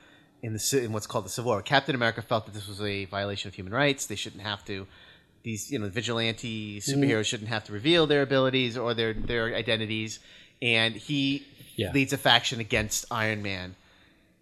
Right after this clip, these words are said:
Speaker 1: And in the end of that series,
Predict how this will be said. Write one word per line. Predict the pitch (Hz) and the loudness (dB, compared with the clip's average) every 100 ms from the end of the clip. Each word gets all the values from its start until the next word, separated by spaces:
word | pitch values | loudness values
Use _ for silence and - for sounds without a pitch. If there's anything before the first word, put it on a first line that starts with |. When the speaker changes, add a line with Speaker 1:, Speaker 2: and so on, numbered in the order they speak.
| - | -8
Speaker 1:
And | 107 104 104 98 - _ | -4 -2 -4 -8 -16 _
in | 135 120 | -6 0
the | 123 | 6
end | 160 170 147 135 | 8 8 6 4
of | |
that | 110 113 | 4 4
series, | - 160 143 107 104 113 - - | 2 2 4 2 0 -4 -8 -12